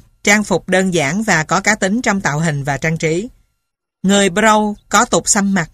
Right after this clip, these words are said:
xăm mình và cà răng. Phụ nữ đeo nhiều vòng trang sức ở tay, chân và cổ. Trang phục nam.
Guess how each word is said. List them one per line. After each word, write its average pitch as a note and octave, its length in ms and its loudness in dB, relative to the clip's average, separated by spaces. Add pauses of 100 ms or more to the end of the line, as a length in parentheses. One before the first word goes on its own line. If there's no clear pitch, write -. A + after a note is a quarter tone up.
(160)
xăm F#3 280 0
mình D#3 200 0
và C#3 200 -2
cà C3+ 160 -4
răng. D#3 260 -4 (840)
Phụ F#3 120 4
nữ F#3 160 4
đeo G#3+ 180 2
nhiều G3 180 2
vòng D#3 200 0
trang F3+ 160 -2
sức - 280 -2
ở D#3 180 0
tay, F#3+ 360 -2 (340)
chân G3 340 2
và D#3 140 0
cổ. C#3+ 360 -4 (1700)
Trang F#3 180 4
phục E3+ 160 -2
nam. E3+ 320 -2